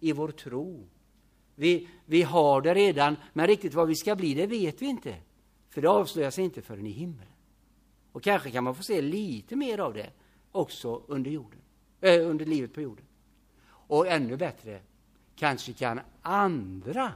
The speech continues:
få se det lite mer hos och genom oss. Det är inte alldeles nödvändigt att vi ser det själva.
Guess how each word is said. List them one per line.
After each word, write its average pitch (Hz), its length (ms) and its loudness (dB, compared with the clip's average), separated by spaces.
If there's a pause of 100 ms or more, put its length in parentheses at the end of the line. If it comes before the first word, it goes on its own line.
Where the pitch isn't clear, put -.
(1120)
få 139 140 -6
se 135 180 -6
det 113 120 -8
lite 110 260 -8
mer 98 320 -8 (400)
hos 117 400 -6
och 127 80 -12
genom 101 380 -8
oss. - 420 -16 (760)
Det 120 80 -4
är 139 40 2
inte 147 180 -2
alldeles 117 520 -2
nödvändigt 113 440 -6
att 117 120 -16
vi 123 60 -12
ser 139 160 -8
det 113 80 -8
själva. 190 400 -8